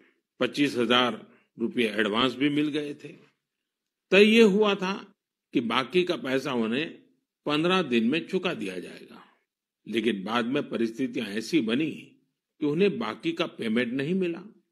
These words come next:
किसान से फसल खरीद लो, महीनों महीनों पेमेंट न करो। संभवतः मक्का खरीदने वाले बरसों से चली आ रही उसी परंपरा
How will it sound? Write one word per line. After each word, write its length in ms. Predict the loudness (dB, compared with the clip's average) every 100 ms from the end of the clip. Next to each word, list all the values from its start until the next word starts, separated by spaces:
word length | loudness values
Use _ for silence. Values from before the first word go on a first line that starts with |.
| _ _ _
किसान 460 | 0 2 2 2 2
से 160 | 2 0
फसल 380 | 0 -2 0 -2
खरीद 340 | 0 0 0
लो, 440 | -6 -8 -14 _ _ _ -6
महीनों 420 | 0 4 4 4 4
महीनों 320 | 4 2 0
पेमेंट 500 | -2 -2 0 0 0
न 80 | -2
करो। 460 | -6 -12 -16 _ _ _ _ _ _
संभवतः 800 | -8 -4 -2 -2 0 -2 -2 -8 -12 _ _ _ _ -4
मक्का 480 | -4 -4 -4 -2
खरीदने 480 | -2 0 0 2 0
वाले 340 | 0 -2 0 0
बरसों 480 | -2 -6 -4 -4
से 160 | -2 -2
चली 340 | 0 -2 0
आ 120 | 0 -2
रही 280 | -2 -2 -2
उसी 320 | -2 0 0
परंपरा 560 | 0 -4 -4 -4 -6